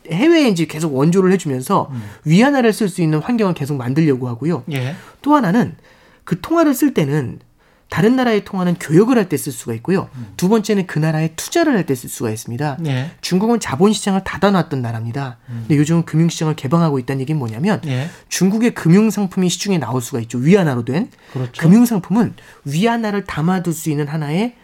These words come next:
Speaker 1: 상자 같은 겁니다.
Speaker 2: 아.
Speaker 1: 그럼 저는 위안화를 담을 상자가 원래 없었거든요.
Speaker 2: 예.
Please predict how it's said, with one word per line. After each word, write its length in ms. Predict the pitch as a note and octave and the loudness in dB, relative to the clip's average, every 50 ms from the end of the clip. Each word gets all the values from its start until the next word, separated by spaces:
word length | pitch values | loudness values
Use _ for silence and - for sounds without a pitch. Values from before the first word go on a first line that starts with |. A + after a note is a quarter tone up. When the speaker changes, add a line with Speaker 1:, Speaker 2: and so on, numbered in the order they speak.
| _ - - | _ -10 -6
Speaker 1:
상자 320 | - - D#4+ D#4 E4+ C#4+ | -2 0 2 2 2 0
같은 240 | G#3 F3 - E3 C#3 | -2 -4 -4 -6 -6
겁니다. 400 | B2 A#2 A#2+ A#2 C3 B2+ A#2 - - | -4 -6 -6 -6 -6 -8 -8 -10 -10
Speaker 2:
아. 160 | A#2 A#2+ B2 | -8 -6 -4
Speaker 1:
그럼 120 | A2+ G3+ F#3 | -2 -2 -2
저는 400 | - D3 D3 G3 B3 G3 E3 C#3 | 0 2 2 4 4 4 2 2
위안화를 380 | D#3+ G#3 A3+ A3+ A3+ G3+ G3 | 2 2 2 2 2 0 -2
담을 260 | - - D#3 F3 G3 | -2 0 2 2 2
상자가 360 | F#3+ G3+ A3+ A3+ A3 G3+ F3+ C#3+ | 2 2 0 -2 -2 -2 -2 -2
원래 200 | B2+ C#3 D#3 D3 | 0 0 0 0
없었거든요. 680 | A#2 A#2 - C4 A#3+ - D#3 - A#2+ A#2+ B2+ B2 A2+ E3+ | -2 0 0 0 0 0 0 -4 -2 -4 -4 -4 -2 -2
Speaker 2:
예. 300 | D3 C#3 C3 A#2+ G#2+ | -2 0 0 -2 -4